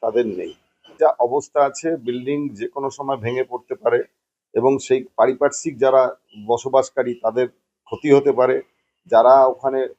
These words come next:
উম, দখল করে আছে তাদের ক্ষতি হতে পারে। বিল্ডিংয়ের ওপরে, আহ, একটা অবৈধ কাজকর্ম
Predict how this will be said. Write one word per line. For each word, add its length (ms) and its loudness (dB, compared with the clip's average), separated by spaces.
উম, 760 -6
দখল 400 0
করে 240 4
আছে 400 2
তাদের 280 -2
ক্ষতি 280 -6
হতে 220 0
পারে। 320 0
বিল্ডিংয়ের 480 0
ওপরে, 540 4
আহ, 640 2
একটা 180 -2
অবৈধ 460 0
কাজকর্ম 540 -4